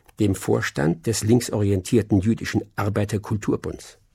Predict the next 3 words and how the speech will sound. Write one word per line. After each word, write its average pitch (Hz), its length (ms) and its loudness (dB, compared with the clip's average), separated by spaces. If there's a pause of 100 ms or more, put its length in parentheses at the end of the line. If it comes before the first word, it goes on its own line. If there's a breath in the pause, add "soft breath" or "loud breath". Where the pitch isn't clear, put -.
(680 soft breath)
der 110 180 0
antiimperialistischen 120 1160 4
Liga 113 540 2